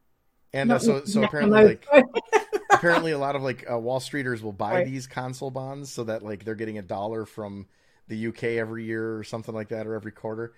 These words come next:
Speaker 1: to, uh, to, to, like, just laugh at them 'cause it's, it's a debt from, like, the Revolutionary War or something. <laughs> Like
Speaker 2: Well,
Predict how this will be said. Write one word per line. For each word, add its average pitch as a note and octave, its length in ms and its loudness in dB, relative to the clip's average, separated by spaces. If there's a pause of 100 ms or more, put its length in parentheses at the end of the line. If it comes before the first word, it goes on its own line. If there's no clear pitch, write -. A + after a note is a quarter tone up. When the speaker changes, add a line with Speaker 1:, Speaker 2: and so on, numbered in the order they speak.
(300)
Speaker 1:
to, A2 200 -4
uh, G2 240 -4
to, - 440 -18
to, G2 340 -12
like, F#2+ 420 -14
just G#2 240 -14
laugh G#2 300 -6
at G#2+ 100 -16
them G#2+ 220 -8
'cause F#2+ 220 -14
it's, G2 260 -14
it's G#2 160 -12
a G#2 40 -8
debt G2+ 280 -8
from, G2+ 200 -10
like, F#2 200 -12
the G#2 80 -12
Revolutionary G2+ 680 -8
War G2 300 -12
or G2+ 60 -12
something. - 260 -16 (260)
<laughs> - 140 -20
Like - 300 -20
Speaker 2:
Well, C4+ 160 6